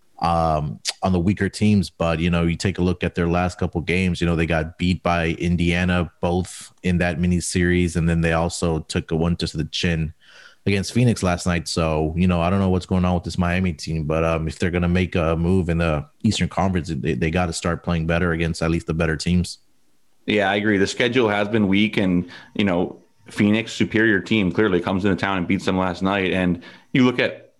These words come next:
Speaker 2: the Heat, how involved they've been in trade rumors to potentially acquire a veteran. I think that kinda tells you what they even think of their own team. Um,
Speaker 1: Mm-hmm.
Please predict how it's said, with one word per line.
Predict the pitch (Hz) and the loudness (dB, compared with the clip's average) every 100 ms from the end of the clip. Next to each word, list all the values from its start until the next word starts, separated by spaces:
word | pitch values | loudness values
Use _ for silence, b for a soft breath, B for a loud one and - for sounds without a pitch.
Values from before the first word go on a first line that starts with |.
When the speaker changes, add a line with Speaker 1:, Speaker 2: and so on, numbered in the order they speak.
| _ _ _ _ - | _ _ _ _ -2
Speaker 2:
the | 131 | -2
Heat, | 117 135 110 | 2 4 4
how | - 110 | 2 0
involved | 98 90 104 110 | 0 2 2 2
they've | 98 87 | 2 2
been | 98 | 0
in | 95 | 0
trade | 87 104 104 | 0 0 2
rumors | 101 95 87 | 2 2 0
to | 98 | -2
potentially | - 101 101 95 | 0 -2 0 0
acquire | 85 104 98 85 | 0 0 0 0
a | 85 | 0
veteran. | 98 104 87 | 2 2 2
I | 87 | 0
think | 98 90 | -2 -2
that | 95 98 | -2 -2
kinda | - 92 | -4 -6
tells | 87 101 98 | -4 -2 0
you | 92 | 2
what | 87 92 | 2 2
they | 101 | 2
even | 101 95 90 | 2 2 0
think | 101 90 | -2 -2
of | |
their | 85 87 87 | 0 0 2
own | 104 | 0
team. | 92 92 85 85 85 B B B | 0 2 2 2 -2 B B B
Um, | 107 98 92 | -2 0 0
Speaker 1:
Mm-hmm. | 92 | 0